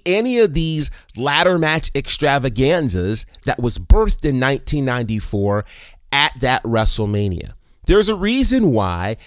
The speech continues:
that match is talked about more than Bret Hart wrestling twice that night or Bret Hart winning the W W E Championship, because the match that stood the test of time was Scott Hall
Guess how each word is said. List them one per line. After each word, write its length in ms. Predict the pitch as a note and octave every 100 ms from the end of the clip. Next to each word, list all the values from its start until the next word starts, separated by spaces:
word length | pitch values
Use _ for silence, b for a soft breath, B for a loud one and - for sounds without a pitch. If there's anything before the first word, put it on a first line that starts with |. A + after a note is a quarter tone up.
| B -
that 340 | F#2+ F#3+ -
match 380 | D#3+ D3 D3 C3
is 100 | A#2+
talked 360 | - B2+ C3+
about 320 | B2 A2+ A2 -
more 320 | A2 B2 B2+
than 160 | G#2+
Bret 260 | F#2+ A2 A#2+
Hart 320 | - B2+ B2 -
wrestling 500 | A2+ D3 - B2+ A2+
twice 400 | - C#3 D#3 -
that 240 | A2+ -
night 220 | G#2 F#2 -
or 180 | A#2
Bret 280 | G#2 B2+ C3
Hart 260 | A#2 B2+ -
winning 280 | A2 B2 A#2+
the 100 | G#2+
W 280 | A#2+ A2+
W 360 | A2+ G#2+ G#2 A2
E 80 | A#2
Championship, 800 | - B2+ D3+ - C#3+ - - - B B B B -
because 380 | C3+ D3 C3
the 120 | G#2 A#2+
match 520 | A2 A#2+ D3 A3+ -
that 160 | F#3
stood 280 | - - D#3
the 80 | A#2+
test 380 | - D3 D3 -
of 100 | -
time 560 | - A2 E2+ A#1 G2 G2+ - b b b
was 160 | - -
Scott 400 | - B2 B2 -
Hall 500 | A#2+ G#2+ G2+ G2+